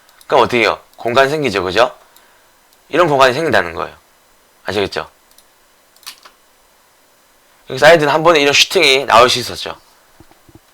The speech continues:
그러니까 볼이 자석이다. 이 말을 꼭 명심하셔야 돼요. 자, 이때도 보세요. 줄 수 있었지만, <laughs> 여러분, 줄 수 있었-, 있었지만 일부러 안 줬습니다.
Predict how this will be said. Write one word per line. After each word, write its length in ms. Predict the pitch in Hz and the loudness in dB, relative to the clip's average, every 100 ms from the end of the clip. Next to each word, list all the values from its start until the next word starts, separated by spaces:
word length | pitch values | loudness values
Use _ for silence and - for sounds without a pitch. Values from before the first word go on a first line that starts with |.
| _ _ _ _ _ _ _ | _ _ _ _ _ _ _
그러니까 180 | - 117 | -8 0
볼이 120 | 170 | 2
자석이다. 640 | 143 101 143 143 123 95 - | 2 0 0 2 2 0 0
이 240 | - 165 147 | -6 -2 2
말을 280 | 117 123 | 4 2
꼭 200 | 120 143 | -2 -6
명심하셔야 580 | 107 110 117 123 110 87 | -6 -8 -4 -2 -2 -6
돼요. 120 | 85 - _ _ _ _ _ _ - - _ _ _ _ _ _ _ _ _ _ _ _ _ _ - | -10 -20 _ _ _ _ _ _ -20 -20 _ _ _ _ _ _ _ _ _ _ _ _ _ _ -4
자, 100 | 127 | 0
이때도 240 | 147 139 | 0 0
보세요. 340 | 104 98 87 - _ _ _ _ _ _ _ - - - | 0 -2 -6 -8 _ _ _ _ _ _ _ -20 -18 -6
줄 140 | - | -2
수 100 | 175 | 0
있었지만, 680 | 196 185 - 147 147 101 78 - _ _ _ | 0 0 0 2 4 2 -2 -10 _ _ _
<laughs> 420 | _ _ _ _ 123 | _ _ _ _ -6
여러분, 480 | - 127 104 98 - - - - | -4 -2 -2 -4 -6 -18 -18 -4
줄 140 | - | 0
수 100 | 175 | 2
있었-, 440 | 165 151 - - - | 2 0 -8 -8 -2
있었지만 360 | 165 127 117 | 0 0 0
일부러 180 | 131 156 | 4 4
안 100 | 107 | 4
줬습니다. 560 | 117 113 90 85 - | 0 -4 -4 -6 -6